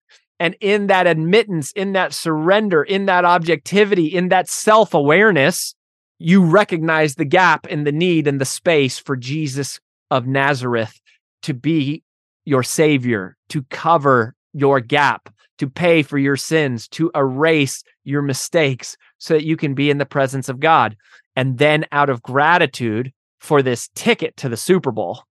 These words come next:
right? For this ticket to life on the new earth, to this permanent invitation to sit at the table with the God of the universe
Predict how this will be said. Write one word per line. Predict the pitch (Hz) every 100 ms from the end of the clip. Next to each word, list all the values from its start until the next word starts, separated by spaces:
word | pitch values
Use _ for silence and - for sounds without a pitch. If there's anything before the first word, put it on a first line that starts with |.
| _ _ _ _
right? | 139 156 180
For | - 147
this | 139 127
ticket | - 202 208 156 -
to | -
life | 131 151 170 151 135 _ _ _
on | 135 139
the | 131
new | 147 170 160 156
earth, | 165 160 135 - _ _ -
to | 165 151
this | 147 139 - _
permanent | 117 214 220 202 170
invitation | 202 190 160 139 - 196 196 - 143
to | 135
sit | 131 - 202 196 -
at | 151
the | -
table | - 175 196 190 147 127
with | 139 160 -
the | 135
God | 120 170 180 180
of | 151
the | 147
universe | 139 160 185 175 135 117 110